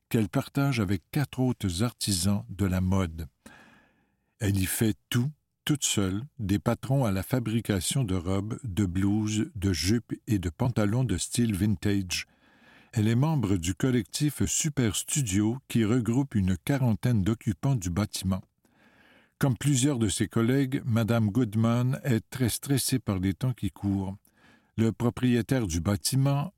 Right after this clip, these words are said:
Hill Park Capital, et le promoteur Mondev comptent remplacer l'immeuble par un nouveau complexe résidentiel de onze étages.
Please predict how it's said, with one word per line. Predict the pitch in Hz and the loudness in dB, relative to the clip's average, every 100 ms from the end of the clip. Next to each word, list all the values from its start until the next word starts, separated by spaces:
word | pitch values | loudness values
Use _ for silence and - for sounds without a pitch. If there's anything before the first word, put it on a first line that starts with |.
| _ | _
Hill | 139 131 113 | 0 2 0
Park | - 120 117 - 101 - | 0 0 0 -2 -4 0
Capital, | 135 - 113 - 104 104 113 - | -4 -2 -4 -2 0 0 -2 -4
et | 160 110 | 0 2
le | 95 95 | 2 -2
promoteur | - 123 117 87 117 107 | 0 0 0 0 0 2
Mondev | 101 113 104 98 104 110 95 - _ _ _ _ - | 2 2 2 2 0 0 -4 -6 _ _ _ _ -2
comptent | 156 156 - | 0 0 0
remplacer | 101 120 139 123 110 107 | 0 0 0 0 2 0
l'immeuble | 98 113 117 120 131 123 113 | 2 2 2 2 0 0 -2
par | - 95 | 0 2
un | 98 | 2
nouveau | 101 151 107 104 | 4 2 2 0
complexe | - 110 - 110 104 - | 0 -2 0 -2 0 -2
résidentiel | 101 104 113 107 101 104 104 - 120 117 | 0 0 0 0 2 2 0 0 0 0
de | 98 - | -2 -4
onze | 139 143 107 | -2 0 0
étages. | 101 - 107 101 104 117 | -2 -2 -2 -2 -6 -12